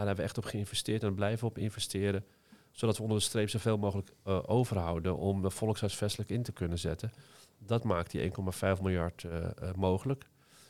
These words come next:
En dat kunnen we voor de eerste drie, vier jaar, vijf jaar kunnen we dit, eh, financieel bolwerken, maar de opgave wordt groter.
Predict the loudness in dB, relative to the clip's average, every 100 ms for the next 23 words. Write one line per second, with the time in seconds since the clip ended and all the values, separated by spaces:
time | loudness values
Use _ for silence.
0 | _ _ _ _ 0 0 2 2 2 2
1 | 0 2 2 2 0 0 0 0 0 2
2 | 0 -2 0 2 2 4 2 2 2 4
3 | 6 6 4 4 4 4 2 0 0 2
4 | 2 4 4 4 4 2 0 0 0 0
5 | 0 0 -4 -4 2 4 4 0